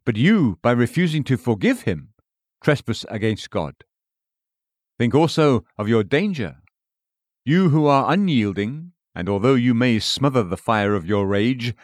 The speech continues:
yet you will not extinguish it, know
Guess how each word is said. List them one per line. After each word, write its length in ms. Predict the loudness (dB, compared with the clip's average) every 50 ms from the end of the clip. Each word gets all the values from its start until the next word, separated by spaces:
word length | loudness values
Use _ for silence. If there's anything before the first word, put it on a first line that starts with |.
| _ _
yet 200 | 0 0 0 2
you 100 | 0 0
will 160 | 2 2 0 0
not 160 | 0 0 -2
extinguish 580 | -2 -4 -8 -10 -6 -6 -4 -4 -4 -4 -2
it, 200 | -2 -4 -4 -6 _ _ _ _ _ _ _ _ _ _
know 460 | -2 0 2 2 2 2 0 -4 -10